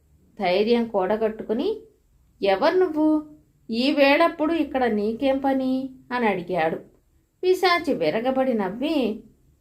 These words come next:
"నేను బహు చెడ్డ పిశాచిని, కోరిన రూపంతో ఈ ఇంట్లో తిరుగుతూ ఉంటాను"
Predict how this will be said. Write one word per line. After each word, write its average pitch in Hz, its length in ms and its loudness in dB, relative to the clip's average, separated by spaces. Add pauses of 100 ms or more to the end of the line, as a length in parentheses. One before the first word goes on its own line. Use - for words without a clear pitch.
(180)
"నేను 180 540 -4
బహు 233 320 0
చెడ్డ 196 460 0 (120)
పిశాచిని, 262 800 0 (540)
కోరిన 359 600 4
రూపంతో 254 520 -2
ఈ 294 40 -2
ఇంట్లో 233 440 -2
తిరుగుతూ 254 480 -2
ఉంటాను" 160 500 -4